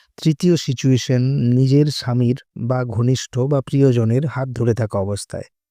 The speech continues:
এই তিনটি ভিন্ন অবস্থায় তাদের হাঁটুতে ইলেকট্রিক শক দেওয়া হয় এবং সেই অবস্থায় তাদের ব্রেন অ্যাক্টিভিটি রেকর্ড করা হয়।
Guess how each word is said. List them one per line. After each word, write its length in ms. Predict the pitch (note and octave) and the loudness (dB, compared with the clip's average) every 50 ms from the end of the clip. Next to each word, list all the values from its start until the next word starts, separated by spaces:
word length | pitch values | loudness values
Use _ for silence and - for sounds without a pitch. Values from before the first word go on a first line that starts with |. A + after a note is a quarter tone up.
| _ _ _ _ _ _ _ _ | _ _ _ _ _ _ _ _
এই 160 | D3+ D#3+ F3+ | -2 -2 -2
তিনটি 400 | - - E3 D#3+ D#3+ D3 E3+ E3 | 0 2 2 4 4 2 0 -2
ভিন্ন 280 | C#3 B2 C3 C3+ C3+ C3+ C#3 | 0 2 2 2 4 4 4
অবস্থায় 580 | C#3+ C3+ C3+ B2+ - - - A#2 G#2 G#2+ A#2+ | 4 4 2 2 0 -2 -4 -2 -2 -2 -2
তাদের 340 | C3+ - C3 C3 C3+ D3 C#3 | -2 -4 -4 0 2 2 2
হাঁটুতে 600 | A#2+ - - A#2 A2+ C#3 C#3 C3+ - A2 A2 C3+ - - | 2 -2 -4 -6 -4 -4 -4 -4 -2 -4 -4 -4 -4 -2
ইলেকট্রিক 540 | D3+ C#3+ D3+ D#3+ - _ _ - D#3+ D3 - | 0 2 2 2 0 _ _ -6 -6 -6 -6
শক 240 | - - B2 A2 G#2+ A#2 | -6 -6 -6 -4 -2 0
দেওয়া 220 | B2+ C3+ C3+ B2+ | 2 2 2 4
হয় 200 | A#2+ C#3 D#3 F#3+ - _ - - - - - _ _ _ - | 2 0 0 -2 -4 _ -20 -20 -20 -20 -20 _ _ _ -2
এবং 300 | C3+ C#3 D3+ D#3+ E3+ D3+ | 0 2 2 2 2 0
সেই 320 | - - D#3 E3+ F#3+ F#3 | 0 0 2 4 4 4
অবস্থায় 540 | D#3 B2+ B2 A#2+ - - - A2 A2 B2 D3+ | 4 4 2 0 0 -2 -2 -2 -2 -2 -2
তাদের 320 | - C3+ B2+ B2+ C#3 C3+ | -2 -2 0 2 2 2
ব্রেন 260 | B2+ B2 C3 C#3 D#3 D#3+ D3+ | 2 2 2 4 4 2 0
অ্যাক্টিভিটি 600 | - B2 - - - C3 A#2+ A2+ A2+ G#2+ B2 B2 F3 F#3+ F3 | -2 -8 -10 -2 0 0 2 2 0 0 0 0 0 -2 -2
রেকর্ড 380 | B2+ A#2 C#3 B2+ - C3+ C3+ B2 | 0 0 0 2 0 -2 -2 -2
করা 240 | - - G2 F#2 F#2 | -2 -2 -2 0 -2
হয়। 220 | - F#2+ - G#2+ | -2 -4 -6 -8